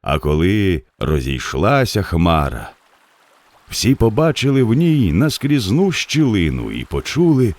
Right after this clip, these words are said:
як поблизу зашумів гірський потік, що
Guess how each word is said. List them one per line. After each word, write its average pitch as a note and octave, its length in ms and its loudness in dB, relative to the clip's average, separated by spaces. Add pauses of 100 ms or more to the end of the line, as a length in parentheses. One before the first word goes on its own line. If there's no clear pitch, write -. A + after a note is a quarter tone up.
(140)
як D2 140 -6
поблизу D#2 920 -2 (220)
зашумів G#2 640 0
гірський A2 520 -2
потік, A#2+ 680 -2 (180)
що - 380 -6